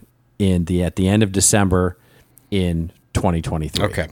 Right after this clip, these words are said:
Speaker 2: I will do this right now. Uh, how many games is that? So right now there's six, so that would be f-, fifteen games. Fifteen games.
Speaker 1: Uh,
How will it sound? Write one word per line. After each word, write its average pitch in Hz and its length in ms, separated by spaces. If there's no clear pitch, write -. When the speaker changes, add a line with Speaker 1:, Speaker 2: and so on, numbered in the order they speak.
Speaker 2:
I 92 120
will 95 120
do 98 200
this 117 380
right 87 240
now. 104 440
Uh, 98 160
how 98 140
many 120 180
games 98 340
is 82 120
that? 80 180
So 98 140
right 98 200
now 98 200
there's 87 280
six, - 400
so - 280
that 95 160
would 90 160
be 85 160
f-, - 400
fifteen 123 460
games. 80 440
Fifteen 117 400
games. 85 440
Speaker 1:
Uh, 156 60